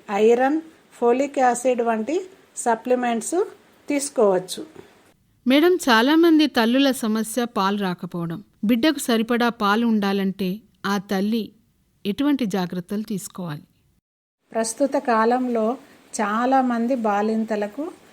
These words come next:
Speaker 1: పాలు సరిగా రావడం లేదు. దాంతో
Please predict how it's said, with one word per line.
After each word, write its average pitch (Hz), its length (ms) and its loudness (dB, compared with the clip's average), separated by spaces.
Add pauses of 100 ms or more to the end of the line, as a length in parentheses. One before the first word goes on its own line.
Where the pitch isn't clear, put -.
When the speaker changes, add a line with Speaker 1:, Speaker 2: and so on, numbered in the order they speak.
(200)
Speaker 1:
పాలు 233 280 2
సరిగా 226 480 0
రావడం 202 500 -2
లేదు. 185 380 -4 (380)
దాంతో 220 600 -2